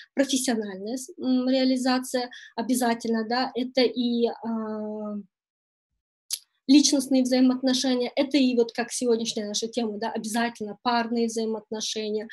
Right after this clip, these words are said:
это и общественная значимость, то есть, а, значимость в социуме.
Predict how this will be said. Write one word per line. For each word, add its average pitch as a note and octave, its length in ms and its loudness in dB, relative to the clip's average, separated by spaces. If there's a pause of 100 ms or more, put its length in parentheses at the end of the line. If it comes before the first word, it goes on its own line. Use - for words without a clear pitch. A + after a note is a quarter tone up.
(320)
это C4 200 0
и B3+ 180 4
общественная A#3 840 0
значимость, G#3+ 680 -6
то G3+ 100 -8
есть, G3+ 240 -10
а, G3+ 300 -10
значимость G#3+ 540 -8
в - 40 -10
социуме. G#3 580 -8